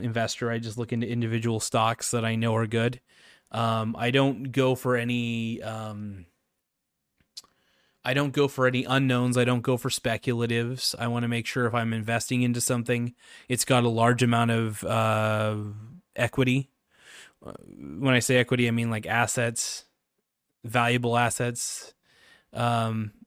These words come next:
more assets than liabilities, to be quite honest. It's okay to have liabilities, but you wanna make sure that the company at least has enough assets to cover any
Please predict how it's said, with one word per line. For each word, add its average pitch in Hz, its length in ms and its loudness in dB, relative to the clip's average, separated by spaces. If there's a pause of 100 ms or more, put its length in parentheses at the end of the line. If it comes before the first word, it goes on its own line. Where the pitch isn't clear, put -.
(200)
more 147 280 4
assets 135 500 4
than 127 160 0
liabilities, 117 720 0
to - 80 -6
be 113 100 -4
quite 117 240 -2
honest. 117 380 -2
It's 123 160 -4
okay 127 200 0
to 117 60 2
have 113 140 0
liabilities, 113 560 0
but 117 120 -6
you 117 80 -2
wanna 120 140 -2
make 117 200 -4
sure 127 220 -4
that 113 240 -8 (460)
the - 80 -6
company 131 400 2
at 120 80 2
least 120 200 0
has 117 160 -2
enough 117 300 -4
assets 117 680 -4
to - 140 -8
cover 120 520 -2
any 113 500 -4